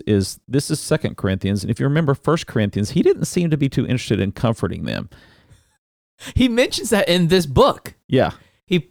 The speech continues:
Speaker 2: he calls back. He actually even, I think he even says, "Man, I felt so bad about how harsh I was with you, but I'm glad
Speaker 1: Right.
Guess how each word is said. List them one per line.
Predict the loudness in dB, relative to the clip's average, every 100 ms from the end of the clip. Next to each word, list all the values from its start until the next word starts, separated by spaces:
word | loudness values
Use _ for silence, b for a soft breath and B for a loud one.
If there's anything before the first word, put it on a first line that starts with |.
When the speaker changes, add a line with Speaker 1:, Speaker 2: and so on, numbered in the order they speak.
| 2
Speaker 2:
he | 2
calls | 2 2 2
back. | 2 0
He | 0 0
actually | 0 -2 -2
even, | -2 -2 -6 -4
I |
think | -4 -4
he | -2
even | -2 -2
says, | -2 -2 -4 B B
"Man, | -2 0 0
I | -2 -6
felt | -4 0 0 0
so | -4 0 4 4
bad | 2 2 2 0 -8 -18 _ _ _ -4
about | 0 2 0
how | -2 0 2 4 4 4 0 _ _ _ _ -16
harsh | 0 2 2 0
I | 0
was | 0 0 -2
with | -4 -4
you, | -4 -4
but | 2 2 2 0
I'm | -2 -2
glad | -2 0 0 0 -2 -8 -14 _ _ _ _ _
Speaker 1:
Right. | 0 2 0